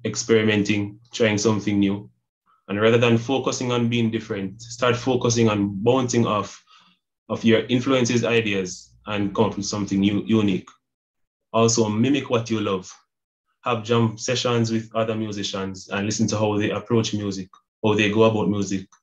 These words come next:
You can talk to them a-, a-, also and get ideas to help build your sound. And, you know, this is a very important part.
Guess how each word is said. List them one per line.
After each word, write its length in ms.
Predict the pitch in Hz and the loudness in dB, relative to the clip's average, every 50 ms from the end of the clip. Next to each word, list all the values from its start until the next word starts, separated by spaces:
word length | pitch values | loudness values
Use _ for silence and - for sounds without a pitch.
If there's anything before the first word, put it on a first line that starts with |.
| _ _ _ - | _ _ _ -8
You 80 | - 98 | -8 -2
can 200 | - 113 107 101 | 0 0 0 2
talk 280 | - 117 113 107 101 - | 2 2 2 2 2 0
to 80 | 113 | 0
them 160 | 110 107 101 | 0 2 0
a-, 40 | 98 | 0
a-, 380 | 101 104 104 - 107 107 101 - | 0 -2 -2 -2 -2 -4 -4 -2
also 500 | 107 107 107 98 - - 95 92 - - _ _ _ _ _ _ _ _ _ _ - | -4 -4 -4 -4 -4 -6 -6 -6 -8 -12 _ _ _ _ _ _ _ _ _ _ -4
and 160 | 101 101 98 | -2 0 0
get 240 | 104 104 101 - 110 | 0 0 -2 0 0
ideas 580 | 110 110 107 107 104 98 98 95 90 - - _ | 0 2 2 2 2 2 2 0 -2 -6 -10 _
to 100 | - 101 | -8 -2
help 240 | 107 104 90 90 | -2 -2 -2 0
build 200 | 95 104 101 98 | -2 0 0 0
your 180 | 104 104 101 98 | 0 2 0 0
sound. 340 | - - 110 98 95 92 95 _ _ _ _ _ _ _ _ _ _ _ _ _ _ _ _ _ - | 0 0 -2 -2 -2 -6 -10 _ _ _ _ _ _ _ _ _ _ _ _ _ _ _ _ _ -6
And, 380 | - 107 104 101 101 98 98 - _ _ _ _ _ _ _ _ _ _ _ _ _ _ _ _ _ _ _ _ _ _ _ _ _ _ _ _ _ _ _ _ _ _ _ _ _ _ _ | -2 0 2 2 2 0 -2 -6 _ _ _ _ _ _ _ _ _ _ _ _ _ _ _ _ _ _ _ _ _ _ _ _ _ _ _ _ _ _ _ _ _ _ _ _ _ _ _
you 140 | - - 110 | -14 -6 -2
know, 240 | 113 117 117 120 117 - - - _ _ _ _ _ _ - | 2 2 2 2 0 -4 -12 -20 _ _ _ _ _ _ -2
this 160 | 117 113 117 | -2 0 2
is 160 | 117 113 113 | 0 0 2
a 100 | 110 110 | 0 2
very 260 | 113 113 110 110 113 | 2 2 2 2 0
important 520 | 110 110 110 120 117 113 113 110 110 107 - | -2 -2 0 -2 -2 0 0 -4 -6 -4 -6
part. 260 | 110 107 110 117 | -6 -6 -6 -8